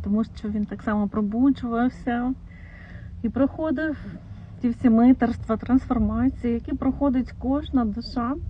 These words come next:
яка пробуджується. Так, звичайно, вона має свою історію, але все одно загалом все плюс-мінус однаково. І ви знаєте, що коли ми були на ретриті моєму на Мадейрі, м, нас покликала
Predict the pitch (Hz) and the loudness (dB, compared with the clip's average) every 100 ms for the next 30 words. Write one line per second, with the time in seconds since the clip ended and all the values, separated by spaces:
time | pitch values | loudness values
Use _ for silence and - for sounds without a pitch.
0 | - - - - - - - 285 311 262 | -10 -12 -12 -14 -14 -10 -8 -4 -4 -2
1 | 247 208 190 - - 170 - - 190 - | -4 -2 -4 -6 -10 -10 -10 -12 -12 -14
2 | - - - 269 247 - 262 226 214 214 | -16 -10 -6 -4 -2 0 2 2 2 2
3 | 208 202 - 247 254 - 359 381 311 - | 2 2 0 -2 -2 -2 -4 -2 -2 -2
4 | 269 285 - 277 247 285 311 311 - - | -4 -6 -4 -2 2 0 -2 -8 -10 -4
5 | 208 226 220 226 269 294 - - - - | -2 0 0 0 0 -2 -6 -10 -10 -10
6 | - - - - 262 262 269 262 - - | -10 -8 -8 -2 0 2 2 -2 -6 -10
7 | - 240 247 - 220 214 214 - 196 202 | -4 -2 -2 0 2 2 0 -2 -2 0
8 | 190 - 165 185 - - - - - 208 | -2 -4 -6 -4 -6 -10 -14 -12 -4 -2
9 | 226 277 302 277 208 202 202 - - - | 0 0 0 -2 0 0 -2 -8 -14 -2
10 | - - - - - 226 247 233 226 220 | 0 0 -10 -10 -6 -2 4 4 4 4
11 | 233 220 214 202 202 220 220 220 220 220 | 2 4 4 2 4 4 4 2 0 0
12 | - 208 208 208 202 196 202 208 240 285 | 2 2 2 2 2 4 2 2 2 2
13 | 254 226 214 - - - - 196 196 196 | 2 0 -2 -6 -10 -10 -6 -4 -2 0
14 | 196 214 285 - 220 214 240 262 277 233 | 0 0 -2 -4 -4 -2 -2 -2 -2 -2
15 | 233 | -2